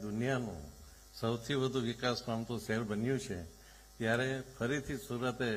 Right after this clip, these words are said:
પોતાની આગવી ઓળખ ઊભી કરી છે એમ ચોક્કસ કહી શકાય. ફરીથી સુરતના વિકાસ માટે કટિબદ્ધ આપણા મુખ્યમંત્રી શ્રી, સુરતના આપણા યશસ્વી અધ્યક્ષ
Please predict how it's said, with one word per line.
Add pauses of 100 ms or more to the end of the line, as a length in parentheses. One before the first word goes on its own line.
(160)
પોતાની
આગવી
ઓળખ
ઊભી
કરી
છે
એમ
ચોક્કસ
કહી
શકાય. (600)
ફરીથી (540)
સુરતના
વિકાસ (100)
માટે (640)
કટિબદ્ધ (120)
આપણા (600)
મુખ્યમંત્રી
શ્રી, (480)
સુરતના (640)
આપણા (360)
યશસ્વી
અધ્યક્ષ